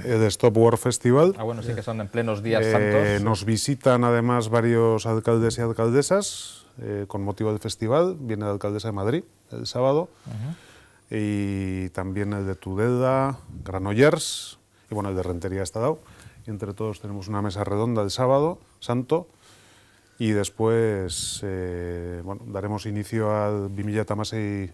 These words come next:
Speaker 1: Bidea, también el domingo.
Speaker 2: ¿Va a hacer la excursión?
Speaker 1: Eh, no sé si podré, porque nosotros celebramos,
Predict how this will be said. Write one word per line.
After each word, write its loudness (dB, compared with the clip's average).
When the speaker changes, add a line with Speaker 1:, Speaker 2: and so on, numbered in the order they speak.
Speaker 1:
Bidea, 2
también -6
el -4
domingo. -2
Speaker 2:
¿Va 4
a 6
hacer 0
la 2
excursión? -4
Speaker 1:
Eh, 0
no 0
sé -2
si -4
podré, 4
porque -2
nosotros -2
celebramos, 2